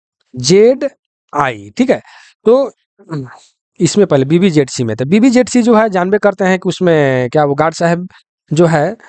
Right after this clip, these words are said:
रहते हैं, उसमें लोडेड और इम्पिटी नहीं होता है, ठीक है। तो इसका होता है पिस्टन स्ट्रोक, स-,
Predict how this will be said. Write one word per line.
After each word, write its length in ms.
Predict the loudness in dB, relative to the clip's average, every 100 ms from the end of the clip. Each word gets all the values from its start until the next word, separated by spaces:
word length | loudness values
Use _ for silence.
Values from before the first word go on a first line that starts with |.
| _
रहते 280 | -2 -2 0
हैं, 80 | 0
उसमें 260 | 0 0 2
लोडेड 400 | 4 4 4 2
और 300 | 2 2 0
इम्पिटी 380 | -4 -4 0
नहीं 240 | 0 2 0
होता 260 | 0 0
है, 160 | -2 -4 -10 -20 -6 -2
ठीक 120 | 0
है। 140 | -2 -8 -6
तो 80 | -2
इसका 400 | 0 0 2 0
होता 340 | 0 -2 -2
है 200 | 0 0 0
पिस्टन 480 | -2 0 -2 0
स्ट्रोक, 560 | -4 0 2 2 -2 -8
स-, 420 | -10 -14 -8 -6